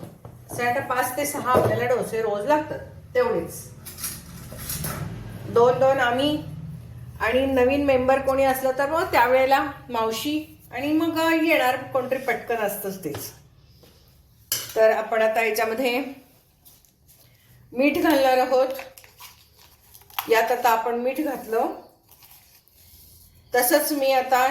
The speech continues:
हेच मीठ, अ, इकडे आपल्या चटणीत सुद्धा घालून घेतलं.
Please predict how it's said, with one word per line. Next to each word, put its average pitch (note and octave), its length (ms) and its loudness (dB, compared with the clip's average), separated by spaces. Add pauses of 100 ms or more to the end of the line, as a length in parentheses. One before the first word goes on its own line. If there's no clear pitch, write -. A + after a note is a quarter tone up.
(140)
हेच D4 300 -2
मीठ, C4 360 -2 (1000)
अ, A3 240 6 (460)
इकडे A#3 260 -2
आपल्या A#3 360 -2
चटणीत B3 380 -2
सुद्धा A#3 320 0
घालून A3+ 340 0
घेतलं. F#3+ 300 -2